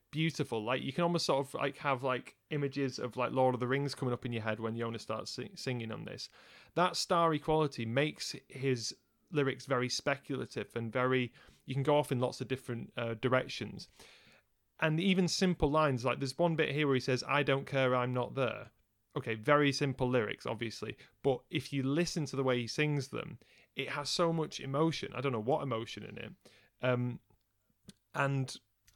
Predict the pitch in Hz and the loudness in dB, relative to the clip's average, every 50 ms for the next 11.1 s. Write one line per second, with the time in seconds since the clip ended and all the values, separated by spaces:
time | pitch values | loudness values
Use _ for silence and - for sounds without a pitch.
0 | _ _ _ - 156 156 151 160 151 - - 208 214 196 - 160 151 139 131 156 | _ _ _ -4 0 0 0 0 0 0 -2 -2 0 0 -2 -2 -2 0 2 2
1 | 170 160 - - 151 156 135 - - - 143 151 139 - - 147 139 135 131 127 | 2 0 0 0 0 0 0 -2 -6 -6 -4 -4 -2 0 0 2 2 2 0 -2
2 | 127 139 143 135 - 135 - - 135 131 127 123 - 131 123 117 117 - - - | -2 -2 -4 -4 -4 -4 -2 -2 -2 -2 -2 -2 0 0 0 0 -2 -6 -12 -20
3 | - - - 139 - - 190 190 196 190 175 160 139 135 131 127 - 131 120 127 | -12 -6 -6 -4 -2 0 0 0 0 0 2 2 2 2 0 -2 -2 -2 -2 -2
4 | 127 139 - - _ - 156 127 120 120 123 123 120 - _ - 131 131 127 120 | -2 -4 -6 -10 _ -8 -6 -4 -4 -4 -4 -6 -8 -8 _ -4 -2 0 0 0
5 | - - - 143 135 131 - 139 131 127 120 131 120 123 - 139 127 127 123 120 | 0 0 0 0 -2 -2 -4 -4 -4 -2 -2 -4 -4 -4 -2 0 2 2 2 0
6 | 117 - - _ _ _ _ - - - - 151 139 143 - - 151 143 - - | -4 -8 -12 _ _ _ _ -18 -8 -2 0 2 2 0 -2 -4 -8 -6 -6 -6
7 | 131 139 139 131 131 135 131 131 147 156 - - - 143 139 135 135 131 131 135 | -4 -2 -2 -2 0 0 0 0 0 -2 -2 -2 0 0 2 4 4 2 2 2
8 | - - - 127 120 - 127 127 127 123 117 - 135 127 123 123 - - 147 131 | 0 -4 -6 -6 -2 -2 0 0 -2 -2 -2 -2 -2 -2 -2 -4 -2 0 0 0
9 | - - - 135 - 123 113 - - 131 131 131 131 135 131 139 160 - - - | 0 -2 -6 -4 -2 -2 -4 0 2 4 4 4 2 -2 -4 -6 -6 -6 -8 -14
10 | _ _ _ - - - - - - - _ _ - - - - 139 135 139 135 | _ _ _ -20 -20 -20 -20 -20 -20 -20 _ _ -8 -4 2 4 6 6 6 4
11 | - - | 2 -2